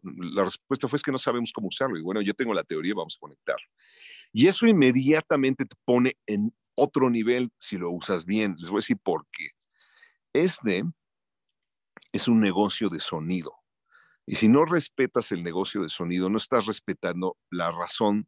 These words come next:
del negocio, ¿no? Entonces, si estamos haciendo un programa de radio y suena mal, no hagamos entonces un programa de radio. Es como decir, "Vamos a hacer una pasarela con adefesios".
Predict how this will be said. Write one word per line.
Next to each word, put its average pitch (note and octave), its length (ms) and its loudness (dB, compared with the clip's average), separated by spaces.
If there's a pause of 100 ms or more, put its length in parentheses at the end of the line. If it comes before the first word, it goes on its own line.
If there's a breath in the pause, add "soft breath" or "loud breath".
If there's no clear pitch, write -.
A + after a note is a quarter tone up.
(120)
del E2+ 220 -6
negocio, D#2+ 460 -8 (300)
¿no? - 160 -6 (280 loud breath)
Entonces, G2+ 360 0 (320 loud breath)
si - 140 0
estamos E3+ 340 4
haciendo D3 240 6
un C3 60 6
programa G2 520 4
de E2 120 0
radio D#2+ 440 0
y - 80 -4
suena A#2 380 2
mal, F2+ 400 -2 (880)
no A2+ 280 2
hagamos A2 460 -2
entonces F2+ 480 -8
un E2 100 -8
programa C#2 500 -6
de E2 100 2
radio. F#2 280 2
Es E2+ 120 0
como G2 200 2 (360 loud breath)
decir, A2+ 160 4
"Vamos D#3+ 220 4
a - 20 -2
hacer D#3+ 100 2
una D#3+ 140 2
pasarela B2 600 0
con F#2 220 -8
adefesios". - 880 -10